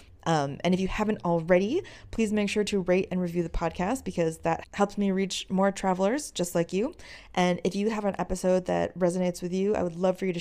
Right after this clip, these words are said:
share it with your friends and your family, share it on social media, and of course, shoot me a D M on Instagram because I would love to talk to you about it too. So it's brought to my attention that would maybe be a good idea to share a little more information about myself.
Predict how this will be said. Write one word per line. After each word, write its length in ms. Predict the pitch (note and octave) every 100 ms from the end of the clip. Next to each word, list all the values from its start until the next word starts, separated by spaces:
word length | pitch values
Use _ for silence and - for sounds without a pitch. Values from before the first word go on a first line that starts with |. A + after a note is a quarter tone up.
| -
share 160 | - A#3+
it 20 |
with 80 | A#3+
your 100 | A#3
friends 380 | A3 G#3+ A3 G#3
and 80 |
your 80 | G3+
family, 480 | G3+ A3 G#3 G#3 G#3 - - -
share 160 | - G3+
it 40 |
on 100 | G3
social 220 | G3 F#3+
media, 460 | F#3+ F#3 F3+ F3+ F3+ _ _ _ _ _ - - - - - -
and 140 | F#3
of 120 | F3
course, 480 | - G3+ G3 - - _
shoot 280 | - G#3+ F#3
me 80 | F#3+
a 40 |
D 200 | F3+ F3+
M 100 | F3
on 140 | D#3+ D#3+
Instagram 500 | G3 - F#3+ F#3+ F#3
because 420 | - F3+ F3 E3+ -
I 240 | E3+ E3
would 240 | E3 E3
love 200 | F3 E3
to 80 | E3+
talk 200 | - E3+
to 100 | -
you 20 | E3
about 160 | D#3+
it 80 | E3+
too. 220 | - D4 - - _ _ _ - - - - - -
So 120 | C#4
it's 80 | C4
brought 160 | G4+
to 80 | A4+
my 60 | C4
attention 460 | G3 F3 F3+ G3+
that 120 | A3 A3
would 120 | A3+
maybe 260 | C4 C#4
be 140 | C#4+ D#4
a 40 |
good 160 | - C#4+
idea 280 | C#4+ C4+ C#4
to 100 | B3
share 380 | C4+ C#4 C#4 C4+
a 20 |
little 160 | C4 C4+
more 200 | C4 C4
information 680 | C4+ C4+ C#4+ D#4 G3 A2 -
about 160 | E3+ -
myself. 480 | C#3+ - - -